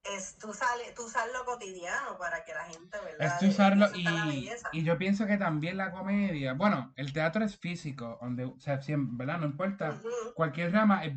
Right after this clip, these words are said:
Speaker 2: es bien físico, pero también en la comedia ayuda mucho los ademanes que puedas tener, eh, la
Speaker 1: Exacto.
Speaker 2: forma de caminar, la forma de hablar.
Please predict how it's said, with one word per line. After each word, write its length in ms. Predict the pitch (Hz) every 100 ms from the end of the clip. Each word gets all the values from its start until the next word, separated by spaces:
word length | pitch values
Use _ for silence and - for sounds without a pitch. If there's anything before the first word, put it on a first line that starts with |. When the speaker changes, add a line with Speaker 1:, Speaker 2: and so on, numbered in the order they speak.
| 139
Speaker 2:
es 160 | 151
bien 180 | 143 175
físico, 460 | 165 151 135 131 127
pero 260 | 135 135
también 800 | 135 135 139 185 196 165 147 147 - _ _ _
en 120 | - 147
la 120 | 143
comedia 460 | 143 160 190 165 156
ayuda 340 | 139 139 160
mucho 680 | 165 180 - 165 151 147 127
los 160 | 135 131
ademanes 460 | 131 131 131 147
que 140 | - 139
puedas 360 | 135 135 135
tener, 840 | - 131 143 151 151 156 151 147 139 - _ _ _
eh, 520 | 135 135 131 131 127
la 200 | 143 151
Speaker 1:
Exacto. 20 |
Speaker 2:
forma 460 | 147 156 156 156 156
de 120 | 151
caminar, 1000 | 139 143 139 139 151 156 151 147 147 143 139
la 140 | 143
forma 360 | 147 151 156 151
de 120 | 143
hablar. 920 | 135 139 151 151 151 143 143 135